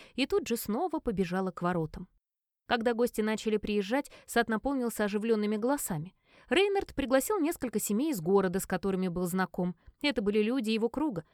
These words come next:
образованные, элегантные, но вместе с тем доброжелательные. Они привезли своих детей, которые тут же с восторгом включились в игры на поляне. Рейнард представил меня им с приставкой «госпожа»,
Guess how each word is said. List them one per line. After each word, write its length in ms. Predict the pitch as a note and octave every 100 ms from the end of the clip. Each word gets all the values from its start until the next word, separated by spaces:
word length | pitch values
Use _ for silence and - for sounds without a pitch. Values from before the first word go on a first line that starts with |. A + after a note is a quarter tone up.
| _
образованные, 800 | - A#3 F3 E3 G3+ A#3+ F3 F3+
элегантные, 640 | F3 E3 F#3+ C4 A3+ F3+ F3+
но 240 | F3+ C4+
вместе 360 | A#3 A#3 D#4 D#4
с 40 |
тем 220 | - F4+
доброжелательные. 880 | F4 C#4+ B3+ G#3+ E3 D#3+ E3 E3 E3+ - _ _
Они 180 | F#4 F#4+
привезли 400 | G3+ G3+ G3+ E4
своих 260 | - C#4
детей, 380 | F3+ G3 - F3+
которые 340 | F3 F3 F3 E3
тут 160 | F3+
же 80 | F3+
с 100 | -
восторгом 520 | F3+ - G3 C4 A3
включились 560 | - F3 E3+ A#3 G#3+ -
в 80 | F#3+
игры 200 | F#3 F#3+
на 120 | E3+
поляне. 460 | F#3 F3 D3+ D#3+ - _ _ _ _ -
Рейнард 460 | A#3 C4 A3+ - -
представил 500 | A3+ - B3+ A#3+ A3
меня 280 | G#3+ A#3
им 60 | A#3
с 80 | -
приставкой 520 | A3 G#3+ A#3 - A3
«госпожа», 580 | G#3+ - C4 C#4 B3